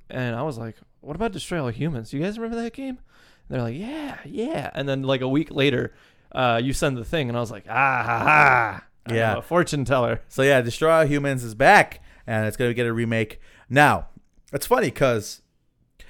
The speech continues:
Speaker 2: I think a lot of times when remakes come up, you and I are very, uh, mixed ba-
Speaker 1: Apprehensive.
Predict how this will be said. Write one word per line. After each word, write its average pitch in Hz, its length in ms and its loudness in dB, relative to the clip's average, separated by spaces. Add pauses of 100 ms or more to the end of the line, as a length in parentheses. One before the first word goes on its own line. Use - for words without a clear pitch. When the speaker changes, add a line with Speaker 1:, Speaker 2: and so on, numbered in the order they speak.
(120)
Speaker 2:
I 139 40 -2
think 208 300 -4
a 139 60 -2
lot 135 180 4
of 147 140 4
times 135 340 -4
when 113 300 -6 (100)
remakes 135 380 -4
come 120 240 -4
up, 117 180 -2
you 123 140 -2
and 120 100 -2
I 117 80 0
are 110 120 0
very, 110 500 -2
uh, 95 580 -6
mixed - 0 -
ba- 113 220 -2
Speaker 1:
Apprehensive. 120 400 -4